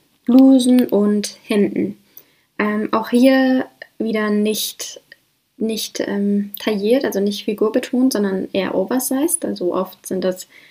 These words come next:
wahrscheinlich, glaub ich, Männerhemden oder, äh, die sind wahrscheinlich auch einfach so geschnitten hier schon. Also ich hab mir jetzt auf dem Flohmarkt schon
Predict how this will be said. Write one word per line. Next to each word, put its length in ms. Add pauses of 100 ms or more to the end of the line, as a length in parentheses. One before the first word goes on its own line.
(340)
wahrscheinlich, 520
glaub 240
ich, 100
Männerhemden 840 (340)
oder, 580
äh, 260
die 100
sind 100
wahrscheinlich 320
auch 100
einfach 240
so 380
geschnitten 400
hier 160
schon. 260
Also 160
ich 140
hab 60
mir 80
jetzt 120
auf 80
dem 80
Flohmarkt 400
schon 240